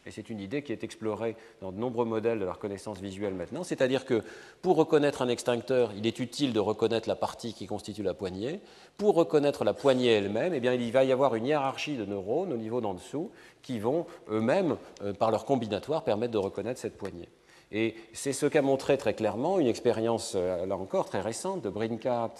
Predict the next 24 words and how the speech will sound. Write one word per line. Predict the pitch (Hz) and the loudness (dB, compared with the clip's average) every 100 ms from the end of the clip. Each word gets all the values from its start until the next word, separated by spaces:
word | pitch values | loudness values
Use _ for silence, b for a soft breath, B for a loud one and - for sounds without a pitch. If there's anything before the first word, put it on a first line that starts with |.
| - B B | -20 B B
et | 90 | -12
Connor | - 113 143 180 190 | -2 0 0 0 0
en | 101 | -2
deux | 95 | -2
mille | 101 92 | -4 -4
quatre, | 156 185 - - B B B B | -4 -4 -8 -16 B B B B
qui | - 170 151 | -4 -2 -2
se | - | -2
sont | 143 165 147 | -2 0 2
attachés | 135 135 - 151 135 117 | 2 2 2 2 2 0
à | 104 110 | 0 0
examiner | 113 127 123 131 123 | 0 0 0 0 0
les | 101 | 0
propriétés | 123 - 123 127 | -2 0 0 0
des | 104 | 0
neurones | 101 113 127 131 | 0 0 0 0
de | |
la | 101 98 | 0 -2
partie | 104 - | -4 -2
la | 113 | -4
plus | - 95 | -4 -8
postérieure | - 202 - 131 139 220 208 123 _ _ | -2 -2 2 -2 -2 -8 -10 -18 _ _
du | 107 | -10
cox-, | 110 107 - | -6 -6 -8